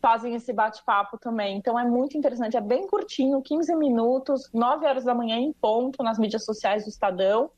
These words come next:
É, vale a pena acompanhar pra quem, pra quem gosta do assunto, quem quer se manter informado, aí já começa a semana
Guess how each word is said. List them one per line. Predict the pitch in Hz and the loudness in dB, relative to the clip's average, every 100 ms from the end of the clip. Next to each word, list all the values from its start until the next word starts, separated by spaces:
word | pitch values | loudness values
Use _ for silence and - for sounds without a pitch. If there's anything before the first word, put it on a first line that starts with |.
| _ _ _ _ _ | _ _ _ _ _
É, | - 202 202 202 196 190 196 | 0 2 2 2 2 2 2
vale | 202 226 | 2 0
a | 311 | -2
pena | - 226 185 165 | 0 2 2 -2
acompanhar | 190 - 214 226 202 175 180 | -6 -4 -2 -2 -2 -4 -4
pra | 190 | -6
quem, | - 208 196 196 | -4 -4 -4 -2
pra | 202 | -4
quem | - 208 | -2 0
gosta | 180 190 196 | 2 2 0
do | 196 190 | -2 -2
assunto, | 185 - 208 226 226 196 | -2 -4 -2 0 -2 -4
quem | - 196 190 - | -2 -2 -4 0
quer | 202 | 2
se | 208 202 | 2 -4
manter | 196 196 | -6 -4
informado, | 185 190 196 185 180 208 214 196 196 - - | -4 0 -2 0 0 0 -2 -4 -8 -12 -8
aí | - 190 | 0 0
já | 208 | 0
começa | 214 208 208 214 | -4 -4 -6 -6
a | |
semana | 214 220 202 190 190 196 | -6 -4 0 0 0 -4